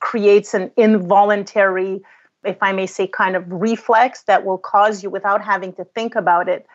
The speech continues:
will cause you to position your tongue up on the palate, and that will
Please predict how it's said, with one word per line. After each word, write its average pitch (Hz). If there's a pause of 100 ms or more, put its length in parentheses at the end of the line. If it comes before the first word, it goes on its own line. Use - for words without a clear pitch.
(340)
will 196
cause 214
you 214
to 190
position 196
your 185
tongue 180
up 185
on 175
the 180
palate, 175
and 180
that 208
will 196